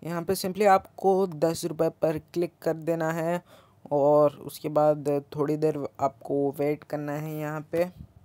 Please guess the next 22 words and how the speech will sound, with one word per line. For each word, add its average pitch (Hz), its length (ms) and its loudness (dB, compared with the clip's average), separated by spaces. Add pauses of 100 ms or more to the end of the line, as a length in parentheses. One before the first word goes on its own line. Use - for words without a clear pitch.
(2500)
और 160 380 0 (140)
ऐसा 175 560 0 (460)
एक 156 180 -6
लोडिंग 156 340 -2
स्क्रीन 165 360 -6
आएगा। 165 300 2 (340)
यहाँ 156 220 -4
पे 160 140 0
मेरा 160 200 -2
क्रैश 156 340 -4 (280)
हो 151 160 -4
चुका 156 240 -4
है, 170 80 0
लेकिन 165 220 -2
आपका 156 260 -2
क्रैश 151 360 0
नहीं 156 160 -8
होगा 160 440 0 (840)
क्योंकि 165 440 -6
पता 156 340 -2
नहीं 151 340 -6
इसमें 147 300 -10